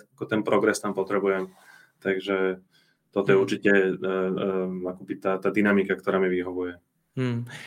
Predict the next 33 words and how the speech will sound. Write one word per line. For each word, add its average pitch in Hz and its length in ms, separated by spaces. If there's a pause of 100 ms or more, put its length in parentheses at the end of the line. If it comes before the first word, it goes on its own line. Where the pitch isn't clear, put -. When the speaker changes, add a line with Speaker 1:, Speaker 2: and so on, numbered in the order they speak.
(240)
Speaker 2:
A 120 60
když 123 160
máš 147 180
takhle 147 200
za 143 100
sebou 143 260
těch 147 180
firem 143 320
víc, 143 320
tak, 151 300
eh, 143 200
je 139 120
to 175 140
finanční 165 500
řízení 160 500
vždycky 147 500
stejný, 143 800
nebo 135 280
třeba 127 500
z 120 100
devadesáti 135 640
procent 135 360
stejný, 131 460
nebo 127 160
to 120 180 (120)
je 135 100
vždycky 117 360
úplně 135 300
jiný? 131 240
Jak 131 120
bys 156 140
to 143 100
popsal? - 440